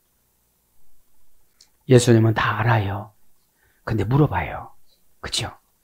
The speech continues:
왜 여기서 퉁명스럽게 말하느냐? 어? 친절하게 말하느냐? 그쵸? 퉁명스럽게 말한다는 건 뭐죠?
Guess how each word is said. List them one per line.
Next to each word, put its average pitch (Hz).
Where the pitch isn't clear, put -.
왜 117
여기서 127
퉁명스럽게 196
말하느냐? 85
어? 180
친절하게 208
말하느냐? 87
그쵸? -
퉁명스럽게 180
말한다는 120
건 117
뭐죠? 107